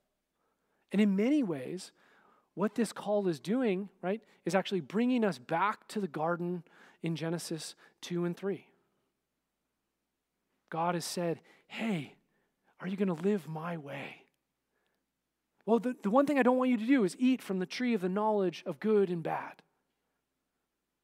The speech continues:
We can either do life on our own terms, deciding how we do wisdom,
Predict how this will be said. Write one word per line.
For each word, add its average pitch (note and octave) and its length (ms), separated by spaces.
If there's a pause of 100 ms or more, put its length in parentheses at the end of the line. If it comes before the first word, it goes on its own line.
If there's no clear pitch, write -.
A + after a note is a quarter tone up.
(140)
We A#3 120
can D#4 100
either C#4 160
do D4+ 240
life D#4+ 240
on A#3+ 120
our G#3+ 140
own D#4+ 180
terms, C4+ 340
deciding B3 440
how D#4 280
we C#4+ 160
do C4 240
wisdom, A3 640